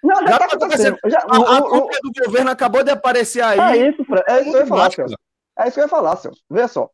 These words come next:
Speaker 1: Primeiro, eu, eu ia falar nisso, mas sobre o mercado ainda. É, eu abri uma coluna aqui da Tha-, é, Thaís Oyama, né, que é do, do uol. E a, é a análise é a seguinte. Para o mercado, se Lula caminhar para o centro,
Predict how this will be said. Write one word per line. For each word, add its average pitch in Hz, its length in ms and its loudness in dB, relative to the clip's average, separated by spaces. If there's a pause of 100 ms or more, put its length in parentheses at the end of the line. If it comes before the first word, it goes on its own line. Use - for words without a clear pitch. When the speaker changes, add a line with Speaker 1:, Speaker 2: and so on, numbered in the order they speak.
(160)
Speaker 1:
Primeiro, 202 320 0
eu, 214 140 0
eu 233 80 4
ia 254 60 4
falar 254 220 2
nisso, 190 180 -4
mas 233 240 -4 (100)
sobre 240 260 -2
o - 20 0
mercado 262 320 -2
ainda. 143 320 -10 (380)
É, 156 240 0
eu 190 100 0
abri 269 180 0
uma - 100 0
coluna 190 280 -2
aqui 151 160 -6
da 143 300 -2
Tha-, 175 240 -4
é, 143 120 -2
Thaís 226 460 -2 (320)
Oyama, 160 500 -2
né, 139 300 -10
que 170 60 -6
é 156 40 -4
do, 151 200 -2
do 151 100 -8
uol. 143 320 0 (760)
E 202 60 0
a, 208 40 4
é 190 240 0
a 214 60 2
análise 165 320 0
é - 40 -2
a - 20 -14
seguinte. 156 420 -10
Para 285 200 0
o 294 40 0
mercado, 160 580 -4 (1600)
se - 280 -2
Lula 320 380 2 (280)
caminhar 262 520 -2
para 202 180 -2
o 240 40 -8
centro, 226 680 -6